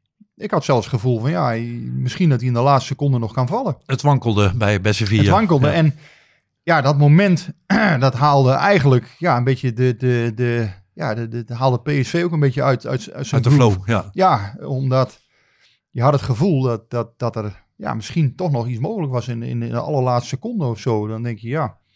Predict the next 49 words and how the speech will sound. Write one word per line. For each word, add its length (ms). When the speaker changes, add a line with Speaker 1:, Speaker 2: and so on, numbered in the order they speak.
Speaker 1:
dit 100
is 100
twee 200
nul. 300
Ja, 140
en 80
P 220
S 40
V 140
werd 140
even 320
uit 160
zijn... 240
Ja, 260
inderdaad. 640
Uit, 120
Speaker 2:
Ja, 60
Speaker 1:
uit 100
Speaker 2:
heeft, 160
Speaker 1:
de 60
ritme 260
Speaker 2:
heeft 160
P 40
S 40
V 100
zich, 260
eh, 140
want 100
ik 60
ga 100
een 80
bruggetje 340
maken, 600
eh, 140
in 100
die, 220
door 180
die 140
opportunistische 800
slotfase 800
laten 340
inspireren... 840
voor 120
de 60
wedstrijd 520
tegen, 500
tegen 220
Twente? 320
Speaker 1:
Nou, 100